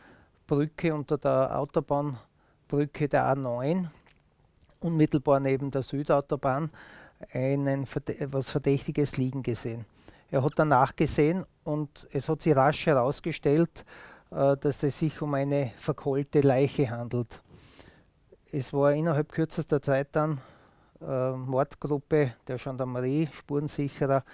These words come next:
Gerichtsmediziner, Gerichtskommission, die waren gleich am Tatort und es hat sich eigentlich der Verdacht sofort bestätigt. Der Gerichtsmediziner hat festgestellt, dass es sich um eine junge Frau handeln muss. Die wurde aber nicht dort erschlagen.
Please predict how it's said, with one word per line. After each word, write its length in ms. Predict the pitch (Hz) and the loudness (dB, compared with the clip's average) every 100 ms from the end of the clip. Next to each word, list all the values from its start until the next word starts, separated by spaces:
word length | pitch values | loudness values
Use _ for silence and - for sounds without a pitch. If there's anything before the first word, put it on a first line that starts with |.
| - - - | -20 -20 -10
Gerichtsmediziner, 920 | - 143 - - 139 135 - 139 135 | 0 0 0 -4 -2 -2 -2 -4 -4
Gerichtskommission, 960 | 131 139 143 - 143 135 120 131 127 147 - | -2 -2 -2 -8 -6 -6 -6 -6 -6 -6 -6
die 100 | 143 | -6
waren 220 | 127 131 120 | -2 -2 0
gleich 260 | 123 127 | 0 0
am 140 | 123 120 | -2 0
Tatort 540 | 113 131 160 - - - - - - | 0 2 2 0 -2 -20 -20 -20 -16
und 120 | - 139 | -4 0
es 120 | 131 | 2
hat 140 | 156 | 0
sich 240 | - 175 - _ - | 0 -4 -6 _ -6
eigentlich 480 | 151 147 165 160 - | -2 -2 0 -2 0
der 120 | 151 | 0
Verdacht 500 | - - 135 - - | 0 0 0 0 -4
sofort 420 | 151 - 139 - | -6 -2 -2 -4
bestätigt. 760 | - - 127 123 117 - - - - - - - - - | -10 -8 -6 -6 -8 -12 -16 -20 -20 -20 -20 -20 -10 -2
Der 80 | 139 | 2
Gerichtsmediziner 800 | 143 156 - 170 170 175 175 | 2 2 0 2 2 2 0
hat 100 | 156 | 0
festgestellt, 760 | - 143 - 175 - 151 165 - | 2 0 0 -6 -4 -2 -2 -6
dass 140 | 151 | -8
es 140 | 151 - | -8 -8
sich 180 | 143 | -6
um 100 | 151 143 | -4 -4
eine 180 | 135 | -4
junge 320 | 135 135 151 127 | -6 -4 -4 -4
Frau 360 | 131 113 127 | -4 -4 -2
handeln 360 | 135 135 147 147 | -4 -4 -2 -2
muss. 360 | 151 196 - - - - _ _ _ _ | -4 -6 -10 -20 -20 -20 _ _ _ _
Die 80 | 160 | 2
wurde 240 | 151 170 156 | 4 6 6
aber 120 | 156 | 6
nicht 220 | 165 - | 2 2
dort 220 | 147 165 | 0 2
erschlagen. 560 | 156 - 131 123 170 | 0 2 0 0 -2